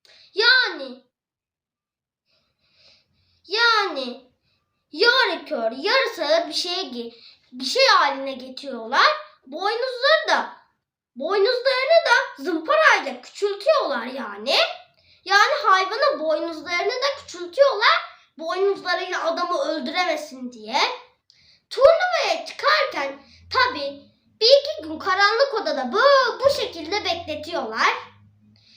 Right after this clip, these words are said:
Turnuvaya çıkarken öyle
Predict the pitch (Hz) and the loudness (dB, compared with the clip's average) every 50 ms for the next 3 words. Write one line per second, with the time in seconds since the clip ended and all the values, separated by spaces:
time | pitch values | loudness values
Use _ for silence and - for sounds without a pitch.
0 | _ _ _ - - 453 480 539 571 640 659 659 605 523 392 359 359 - - - | _ _ _ -4 -2 0 2 2 2 2 2 2 0 0 -2 -4 -6 -10 -8 2
1 | 539 587 605 571 523 - 320 285 269 269 277 320 - _ _ _ _ _ _ _ | 4 4 4 4 0 -4 -4 -6 -6 -6 -6 -12 -18 _ _ _ _ _ _ _
2 | _ _ _ _ _ _ _ _ _ _ _ _ _ _ _ _ _ _ _ _ | _ _ _ _ _ _ _ _ _ _ _ _ _ _ _ _ _ _ _ _
3 | _ _ _ _ _ _ _ _ _ _ _ - - 381 427 480 494 - | _ _ _ _ _ _ _ _ _ _ _ -6 -2 0 0 2 4 4